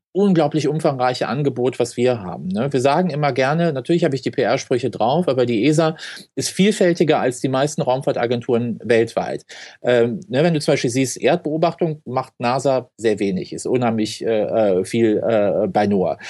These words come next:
Äh, nasa macht keine Telekommunikation, nasa macht keine Navigation, nasa macht vieles von dem nicht, was wir machen. Und wir haben,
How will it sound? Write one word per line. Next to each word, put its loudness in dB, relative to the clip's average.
Äh, 4
nasa 2
macht -2
keine 0
Telekommunikation, 0
nasa -2
macht -6
keine -2
Navigation, 2
nasa 0
macht -4
vieles 0
von -4
dem 0
nicht, -2
was 0
wir 4
machen. -4
Und -2
wir 2
haben, -2